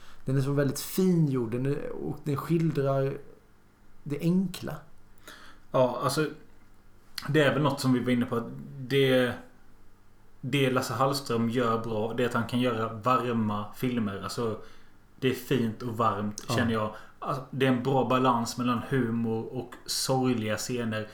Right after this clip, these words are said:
Speaker 2: Eh, med, ordet är väl bitterljuvt.
Speaker 1: Ja.
Speaker 2: Det är väl det det är.
Speaker 1: Ja.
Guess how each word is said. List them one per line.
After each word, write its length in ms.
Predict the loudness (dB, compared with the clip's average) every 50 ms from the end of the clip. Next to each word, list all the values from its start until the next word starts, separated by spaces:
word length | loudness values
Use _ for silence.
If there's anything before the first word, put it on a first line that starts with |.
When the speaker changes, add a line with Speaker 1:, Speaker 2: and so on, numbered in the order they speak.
| -16 -20 -20 -20 -20 -20 -18 -16 -10
Speaker 2:
Eh, 200 | -6 -4 -4 -4
med, 360 | -4 -4 -4 -4 -4 -4 -6 -8 -10 -12 -10 -4
ordet 300 | -2 0 2 2 2 2 0
är 40 | 0
väl 120 | 0 -2
bitterljuvt. 1120 | -4 -4 -4 -4 -4 -4 -6 -8 -8 -8 -6 -6 -4 -4 -6 -6 -8 -10 -14 -16 -18 -20 -20 -18 -12
Speaker 1:
Ja. 200 | -8 -6 -2 0
Speaker 2:
Det 80 | 2 2
är 40 | 2
väl 100 | 2 2
det 160 | 2 2 2
det 100 | 2 0
är. 220 | 0 -2 -4 -6 -10 -10 -6
Speaker 1:
Ja. 180 | -6 -6 -6